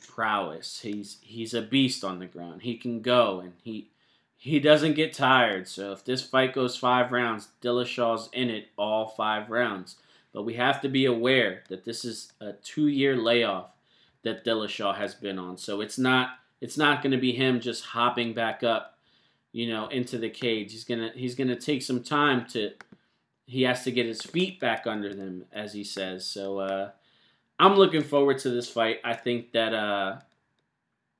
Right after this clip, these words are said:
that it's, it's a toss-up, man. It's,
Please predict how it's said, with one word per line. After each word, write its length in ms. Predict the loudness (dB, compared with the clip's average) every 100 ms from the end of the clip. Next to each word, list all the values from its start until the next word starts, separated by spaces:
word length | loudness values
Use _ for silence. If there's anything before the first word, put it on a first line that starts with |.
| _ -20 -20 _ _ _ _ _ -10
that 200 | -6 -4
it's, 400 | -6 -8 -12 -14 -12 -10
it's 160 | -6
a 60 | -4
toss-up, 560 | 4 6 6 2 -4 -6
man. 240 | -10 -8
It's, 180 | -10